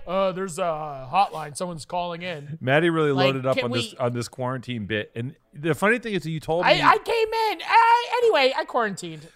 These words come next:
Speaker 2: Well, no, you
Speaker 1: You know?
Speaker 2: told me, you told me that you were gonna, when you said you had to quarantine, you said, "Ah, you know, I'm just gonna, like,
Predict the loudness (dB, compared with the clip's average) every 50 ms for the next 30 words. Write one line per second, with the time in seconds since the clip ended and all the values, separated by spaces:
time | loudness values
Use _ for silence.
0 | _ _ 0 2 4 4 4 4 2 0 0 2 4 4 4 2 0 -2 -4 -6
1 | -6 -4 -4 -4 -2 -4 -6 -6 -6 -4 -4 -2 -2 -4 -4 -6 -6 -8 -8 -8
2 | -6 -6 -8 -6 -4 -4 -4 -2 -2 -2 -2 -4 -4 -8 -6 -6 -6 -6 -6 -8
3 | -10 -8 -8 -6 -2 -2 0 2 2 2 2 2 2 2 2 2 0 -4 -6 -10
4 | -10 -8 -8 -6 -4 -2 -2 -2 -4 -4